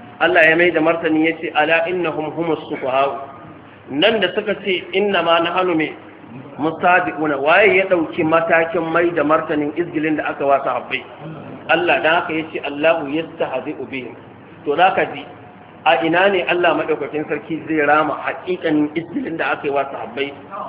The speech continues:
a nan duniya? Saboda haka in kai haƙuri ka ba Allah, duk wanda ya maka izgili akwai ranar da za ka rama. Shi yasa annabi Nuhu da aka mai izgili ya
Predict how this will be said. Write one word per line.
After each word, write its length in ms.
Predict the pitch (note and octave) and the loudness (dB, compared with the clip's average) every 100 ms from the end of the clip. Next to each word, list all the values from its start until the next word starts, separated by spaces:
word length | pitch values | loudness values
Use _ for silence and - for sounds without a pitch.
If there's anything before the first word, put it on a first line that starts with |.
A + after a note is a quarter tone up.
| - | -6
a 80 | C#3 | -4
nan 180 | D3 C3 | -2 -4
duniya? 300 | B2+ C3 A#2 - - - - | -6 -6 -8 -10 -20 -20 -6
Saboda 180 | E3 F3 | 2 4
haka 140 | F3 E3+ | 4 2
in 80 | G3 G#3 | 0 0
kai 80 | |
haƙuri 480 | G3+ F3+ - D#3 D#3 | 0 -2 -4 -4 -4
ka 100 | E3 | -4
ba 120 | D#3+ E3 | -4 -2
Allah, 320 | D#3+ D#3 A#2+ - | -2 -2 -4 -4
duk 120 | F3 | 2
wanda 200 | F#3+ F3 | 2 2
ya 80 | D#3 | 0
maka 200 | D#3 D3+ | 0 -4
izgili 320 | D3 C#3+ C#3 | -6 -6 -6
akwai 300 | D3+ C3 D3 | -6 -2 0
ranar 160 | E3 E3 | 2 0
da 120 | D3+ C3 | -2 -2
za 80 | C3 | -4
ka 60 | A#2+ | -6
rama. 220 | A2 G2 - - - - - - | -10 -12 -16 -18 -20 -20 -20 -14
Shi 60 | D3+ | -4
yasa 280 | D#3+ F#3 E3+ | -2 0 0
annabi 240 | D#3+ F3 | 0 0
Nuhu 240 | D#3+ E3 D#3 | 0 0 -2
da 140 | D3 | -2
aka 160 | D#3+ E3 | -2 -2
mai 140 | D#3+ D#3 | -2 -2
izgili 420 | D#3+ D#3 D3 | -6 -6 -4
ya 60 | D3+ | -4